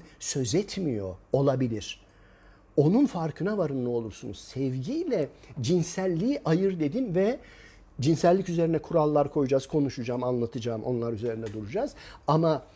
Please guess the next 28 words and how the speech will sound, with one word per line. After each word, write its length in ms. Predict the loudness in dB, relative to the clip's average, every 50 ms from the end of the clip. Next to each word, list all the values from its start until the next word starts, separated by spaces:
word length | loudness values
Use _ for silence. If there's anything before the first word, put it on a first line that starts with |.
| -20 -14 -10
sevgiyi 720 | -8 -8 -6 -2 0 2 2 2 2 2 2 2 2 2
aşağılamayın 880 | 0 -2 -4 -6 -6 -6 -4 -4 -2 -2 -2 -2 -2 -2 -4 -4 -2 -2
ne 40 |
olursunuz. 460 | -2 -2 -4 -6 -8 -10 -12 -14 -14 -12
Sonra 360 | -8 -4 -2 0 0 0 2
ne 100 | 0 0
oluyor 340 | -2 -2 -2 -2 -2 -2 -4
biliyor 220 | -6 -6 -6 -6
musunuz? 380 | -8 -8 -10 -10 -10 -8 -6 -6
Bakın, 280 | -6 -6 -6 -6 -6 -8 -10 -20 -20 -20 -18 -12 -8
bir 400 | -4 -2 0 2 2 4 4 4
nedeni 440 | 2 2 2 2 2 2 0 0 0
de 80 | -2
şu, 560 | -2 -4 -4 0 2 4 4 4 4 2 -2 -6 -12 -20 _ -20 -20 -20 _ 0 2
insanlar 800 | 2 2 2 0 -4 -6 -6 -6 -4 -4 -4 -4 -4 -4 -6 -8 -8 _ -2
evlendiklerinde 1200 | 0 2 2 2 2 0 0 -2 -2 -2 -4 -4 -6 -4 0 2 4 4 4 2 0 0 2 2
yuvalarında 800 | 2 2 2 2 4 4 4 2 2 0 0 0 -2 -2 -2 -2 -4
karşı 460 | -4 -6 -6 -6 -6 -6 -6 -4 -2
cinslerine, 760 | -2 -2 -2 -4 -4 -2 -2 0 0 0 0 -2 -2 -2 -4 -6 -12 -16 -6 -2
eşler 520 | -2 -2 -2 -2 -4 -2 0 2 2 2
birbirine 480 | 2 2 0 0 0 0 0 0 0 2
yani 460 | 2 0 0 0 0 0 0 -2 -2 -6 -12 -20 -20
sevgilerini 840 | -16 -10 -4 0 2 2 2 2 2 2 2 2 2 2 0 0 0
gösteremiyor, 800 | 2 0 0 -2 -2 -2 -2 0 0 2 0 2 0 0 0 -2
ifade 540 | -4 -4 -2 0 2 2 2 2 0 0 0
edemiyor. 440 | 2 2 2 2 2 2 2 0
Hatta 560 | 0 -2 -4 -4 -2 0 2 2 2 2 2 2
bunu 320 | 2 2 2 0 -2 -4